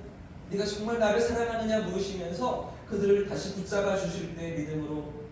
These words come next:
다시 일어서는 그 삶의 고백들을 가지고서 열한 제자가 예루살렘 교회의 위대한 리더들로, 복음의 증인들로, 땅끝까지 예수의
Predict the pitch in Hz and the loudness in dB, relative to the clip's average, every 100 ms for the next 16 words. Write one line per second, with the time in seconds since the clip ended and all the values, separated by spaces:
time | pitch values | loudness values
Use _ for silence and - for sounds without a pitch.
0 | - - - - 170 170 175 160 147 123 | -12 -10 -10 -6 -4 -2 -2 -4 -8 -10
1 | - - - - - - - 196 - 190 | -12 -14 -14 -14 -14 -14 -8 -6 -2 0
2 | 170 170 170 170 - - - 170 185 180 | 2 2 2 0 -6 -12 -6 0 2 0
3 | 170 165 - 131 127 117 123 120 117 - | -2 -2 -4 -6 -6 -6 -6 -6 -6 -10
4 | - - - - - 120 120 131 135 131 | -14 -16 -16 -14 -12 -8 -6 -4 -4 -4
5 | 123 123 123 135 131 120 120 131 196 - | -6 -8 -8 -6 -6 -6 -8 -8 -8 -8
6 | - - - - - - - - - - | -10 -12 -14 -14 -14 -12 -12 -12 -12 -8
7 | 123 135 135 127 127 131 - - - - | -6 -4 -4 -4 -6 -8 -10 -14 -14 -12
8 | - 127 139 139 - 143 143 139 147 156 | -8 -6 -4 -4 -2 -2 -2 -2 -2 -4
9 | - - - - - - 165 190 175 - | -6 -12 -14 -14 -14 -10 -6 -6 -6 -4
10 | 160 160 165 165 - - - - - - | -4 -4 -8 -8 -10 -12 -14 -14 -14 -8
11 | 139 151 151 156 156 | -2 -2 -2 -2 -2